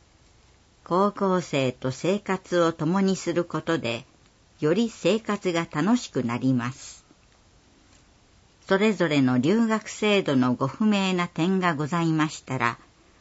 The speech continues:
能勢町教育委員会学校教育総務課までよろしくお願いいたします。問い合わせ先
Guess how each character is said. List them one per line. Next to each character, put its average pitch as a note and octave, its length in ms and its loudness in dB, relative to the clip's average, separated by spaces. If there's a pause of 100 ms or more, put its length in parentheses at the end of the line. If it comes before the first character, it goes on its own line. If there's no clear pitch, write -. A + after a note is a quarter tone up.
(100)
能 D#3+ 120 0
勢 F#3+ 240 0
町 D3 540 -2 (100)
教 G#3 280 2
育 G3+ 360 4
委 G3 40 4 (160)
員 F3+ 140 2
会 A#2 420 -4 (300)
学 D#3 220 -2 (120)
校 A3 280 0
教 G3+ 320 2
育 C3 280 -2
総 - 60 -8 (140)
務 F#3+ 260 0
課 F3+ 160 -4
ま E3+ 180 -2
で - 240 -4 (340)
よ D3 100 2
ろ G3 100 2
し - 180 -6
く F#3+ 140 -2
お F3+ 60 0
願 D#3+ 420 2
い C#3+ 80 2
い C#3 60 0
た C#3+ 120 -6
し - 160 -10
ま B2 200 -6
す。 - 320 -20 (1500)
問 G3 260 0
い G3 60 0
合 F3 100 0
わ E3+ 120 -4
せ D3+ 180 -10
先 C3+ 520 -6